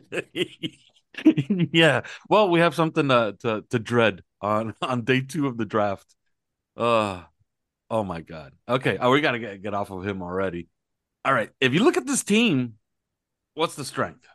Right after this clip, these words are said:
Oh, that defensive line. Like, it, there's nothing wrong with it. Like, you look at it and you think to yourself, you know, this is an embarrassment of riches. And then you look a little further and you realize, wait a minute,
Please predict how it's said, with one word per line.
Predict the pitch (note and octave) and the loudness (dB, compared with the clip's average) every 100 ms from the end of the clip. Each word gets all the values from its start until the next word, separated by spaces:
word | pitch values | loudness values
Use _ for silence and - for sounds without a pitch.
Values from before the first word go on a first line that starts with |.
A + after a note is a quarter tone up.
| _ | _
Oh, | A2+ G#2+ | -4 -2
that | G#2+ | -2
defensive | A#2 A#2 G2+ F#2 | -2 -4 -8 -6
line. | G2 A2 G#2+ E2 _ - | -2 0 0 -6 _ -4
Like, | A#2 A2 G#2+ | -2 -2 -6
it, | - E2 F#2+ G#2+ | -12 -10 -12 -4
there's | B2 A#2+ | -2 0
nothing | C#3+ A#2+ | 2 4
wrong | A#2+ D#3+ | 4 4
with | E3 G2+ | 2 0
it. | F2 | -2
Like, | G#2+ G#2+ A2+ | -6 -8 -4
you | A2 | 2
look | C#3 D#3+ | 2 2
at | B2 | 0
it | A#2 C#3 _ | -2 -6 _
and | A#2+ A2+ G#2+ G#2 G#2+ | -4 -2 -4 -8 -6
you | A2 | -6
think | C3 A2+ | -4 -6
to | A#2+ | -6
yourself, | G#2 - G#2+ F#2 E2 _ _ _ _ _ _ _ _ | -6 -6 -4 -6 -6 _ _ _ _ _ _ _ _
you | - G#2+ | -8 -6
know, | G2 | -4
this | G#2+ C3 | -4 -4
is | C3+ B2+ | -4 -2
an | G#2+ | -2
embarrassment | F2+ G#2 A2 G#2 G#2 F#2+ | -2 0 0 -2 -6 -8
of | E2+ | -6
riches. | E2+ F3 - F2 - _ _ _ _ _ _ _ - | -2 -2 -4 -14 -16 _ _ _ _ _ _ _ -4
And | A#2 A2+ G#2 F#2+ E2+ C#2 _ _ _ - | 0 0 -2 -8 -12 -18 _ _ _ -6
then | A#2 | -4
you | A2+ | 0
look | D3+ A3+ | 0 2
a | |
little | F3 A#2 G2 | 2 2 -2
further | F2 - A2+ G2 B2 | -8 -6 -4 -2 -2
and | C#3+ A2 A2 | -2 -4 -4
you | G#2 | -2
realize, | A2 G2+ F#2+ F#2 E2+ | 0 0 -2 -4 -4
wait | A#2 A#2+ | -2 -2
a | |
minute, | F#2 | -4